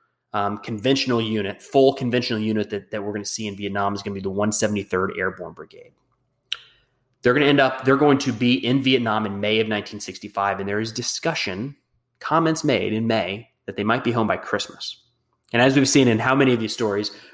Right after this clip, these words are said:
whenever a military commander says "home by Christmas" or "home by the new year," just big grain of salt.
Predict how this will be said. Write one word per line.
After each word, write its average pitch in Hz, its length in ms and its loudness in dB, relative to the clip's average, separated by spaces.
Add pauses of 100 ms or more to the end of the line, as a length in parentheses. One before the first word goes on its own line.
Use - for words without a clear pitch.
whenever 139 480 4
a 120 140 4
military 131 420 2
commander 117 420 -4
says 104 200 -8
"home 117 180 -4
by 104 80 0
Christmas" - 640 -8
or 101 80 -6
"home 127 160 0
by 123 120 4
the 117 100 0
new 113 120 2
year," 139 340 0 (280)
just - 280 -2 (880)
big 101 140 -2
grain 95 160 -4
of - 80 -14
salt. - 260 -12